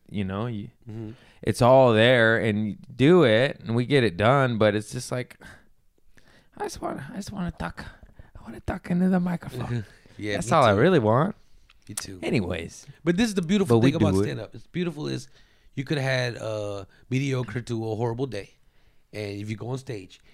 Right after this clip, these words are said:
Speaker 2: and you, you murder the room, you're just, you sleep so great.
Speaker 1: Oh, yeah.
Speaker 2: It's so,
Speaker 1: That
Speaker 2: it's so great to have this. It's
Speaker 1: it
Speaker 2: such a
Speaker 1: is.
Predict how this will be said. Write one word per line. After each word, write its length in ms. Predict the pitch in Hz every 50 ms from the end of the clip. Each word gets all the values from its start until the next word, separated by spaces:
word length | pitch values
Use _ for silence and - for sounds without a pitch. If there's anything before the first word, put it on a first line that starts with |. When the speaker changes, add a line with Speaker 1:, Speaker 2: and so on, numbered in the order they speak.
| _ _
Speaker 2:
and 100 | - 113
you, 120 | 113 127 123
you 360 | 127 120 120 127 127 131 120
murder 560 | 120 117 117 117 117 123 127 131 131 131 139
the 100 | 135 147
room, 300 | 139 135 117 95 92 92 - - - _ _ _ _ _ _ -
you're 220 | - 127 165 202 185
just, 240 | 165 196 180 - - -
you 220 | 151 156 156 160
sleep 400 | - - - - 160 170 127 -
so 420 | - - - - 160 156 151 143 135
great. 540 | 120 110 127 139 160 127 - - - - -
Speaker 1:
Oh, 160 | 131 131 120
yeah. 380 | 110 101 101 98 90 78 73 -
Speaker 2:
It's 180 | - 147 - -
so, 120 | 196 202
Speaker 1:
That 140 | 147 117 -
Speaker 2:
it's 180 | 185 175 - -
so 140 | 247 247 185
great 300 | 143 160 208 226 - -
to 100 | 165 123
have 340 | - - 135 165 220 196 160
this. 260 | - - 123 - -
It's 40 | 135
Speaker 1:
it 320 | 131 139 160 175 - -
Speaker 2:
such 80 | - 190
a 100 | 131 127
Speaker 1:
is. 360 | 120 113 113 107 104 - -